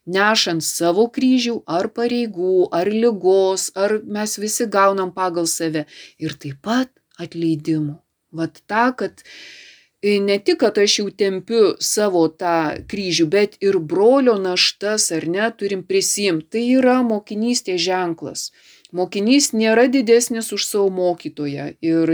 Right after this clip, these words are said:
Jėzus parodo, kad jam nebuvo ten prastų, blogų, kaip tik aplink jį buvo daugiausiai nusidėlių.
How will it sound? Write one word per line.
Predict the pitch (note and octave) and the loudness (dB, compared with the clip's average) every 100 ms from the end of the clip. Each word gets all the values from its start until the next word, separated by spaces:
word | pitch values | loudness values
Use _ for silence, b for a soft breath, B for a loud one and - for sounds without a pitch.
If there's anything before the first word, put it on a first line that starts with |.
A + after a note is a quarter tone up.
| D#3+ | 2
Jėzus | D#3 G3+ G3 G3 - | 4 2 2 -2 -2
parodo, | G3 G3 G3+ F3 E3+ | -2 0 0 0 -6
kad | - F3+ - - | -8 -12 -12 -10
jam | F#3 F3+ F3 | -8 -6 -8
nebuvo | F3+ F3 G#3 F#3+ E3 | -8 -6 -2 0 -2
ten | E3 D#3+ | -4 -6
prastų, | D#3 F3+ F3+ - C#4+ D#4 C#4 | -4 -4 -4 0 4 6 4
blogų, | F#3+ F3+ F#3+ F3+ A#3+ D#4+ D4+ B3+ | 0 0 0 0 4 6 6 4
kaip | G#3+ - | -6 -4
tik | D4+ A3+ | -4 -2
aplink | F#3 F3+ F3 - | -6 -8 -10 -4
jį | A#3+ E4 D#4+ B B - | 2 2 2 B B -4
buvo | G#3 A#3+ | 4 4
daugiausiai | G3 F#3+ F#3 A#3 B3 B3+ G3+ | 6 2 4 4 4 2 -2
nusidėlių. | G3 G3 - E3+ F#3 F3 D3+ C#3+ | -2 -2 -2 -2 0 2 0 -2